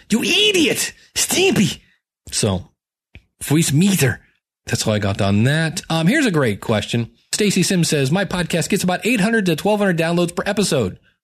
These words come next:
during, like, the first week. Maybe fifteen hundred to two thousand downloads,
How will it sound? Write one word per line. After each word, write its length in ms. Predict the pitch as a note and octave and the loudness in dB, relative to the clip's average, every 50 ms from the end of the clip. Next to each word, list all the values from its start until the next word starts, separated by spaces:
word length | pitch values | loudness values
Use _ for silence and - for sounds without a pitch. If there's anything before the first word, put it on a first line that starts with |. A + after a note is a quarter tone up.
| _ _ _ _ _ _ _ _ - - | _ _ _ _ _ _ _ _ -10 -6
during, 320 | C3+ C#3 D3+ D#3 E3 E3 | -2 0 2 2 2 2
like, 140 | D#3 D3 D3 | 0 0 -2
the 80 | D3 C#3+ | -4 -2
first 240 | - F3 E3+ E3 | 0 0 0 2
week. 340 | - A3+ D4 B3 - - - _ _ _ - - - | 2 2 2 2 0 -4 -10 _ _ _ -18 -8 -2
Maybe 240 | D3 E3+ G3+ G#3 G3+ | 0 0 2 2 2
fifteen 400 | E3+ - G#3 A3 G#3+ A3+ C4+ A#3+ | 2 0 -2 -2 0 0 2 2
hundred 220 | G#3 F#3+ F3 D3+ | 4 4 2 2
to 80 | C3 A#2 | 0 0
two 180 | G#2+ - A#3+ C4 | 0 0 -2 0
thousand 340 | - F#3+ E3 C#3 C#3 C3+ | 0 -2 -2 0 -2 0
downloads, 540 | B2+ C#3 C#3 C#3+ C#3 C#3 C#3 C#3+ C#3 - - | 0 0 0 0 0 0 0 0 -2 -4 -6